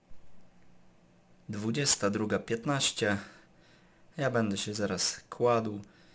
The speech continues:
Y, udało mi się, y, poczytać trochę książkę, pouczyć się, y, słówek z holenderskiego. No i obejrzałem kilka materiałów, y,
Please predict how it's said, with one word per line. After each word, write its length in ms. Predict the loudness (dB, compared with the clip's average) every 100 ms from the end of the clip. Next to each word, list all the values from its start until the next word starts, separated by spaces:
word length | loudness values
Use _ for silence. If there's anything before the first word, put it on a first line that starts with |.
| -20 -20 -20 -12 -2
Y, 260 | -2 -2
udało 460 | -4 2 4 6 2
mi 160 | 0
się, 320 | 0 0 -2 -4 -12 -20 _ -20 _ -10
y, 20 | -8 -10 -12 -18 -20 _ _ _ _ _ _
poczytać 460 | -2 0 0 0 0
trochę 260 | -2 -2 -2
książkę, 540 | 0 0 0 0 -2
pouczyć 440 | 0 0 0 0 0
się, 280 | 0 -2 -4 -10 -6 -4
y, 40 | 0
słówek 520 | 0 0 0 -2 -4 -4
z 140 | -2
holenderskiego. 1040 | 0 0 0 0 2 2 2 -2 0 -4 -4 -14 -20 -20 -20 -16 -6
No 120 | 2
i 40 |
obejrzałem 640 | 2 4 2 4 2 0 -6
kilka 420 | -8 -4 -2 -4 -6 -4
materiałów, 840 | -4 0 -2 2 2 0 -4 -8
y, 240 | -8 -8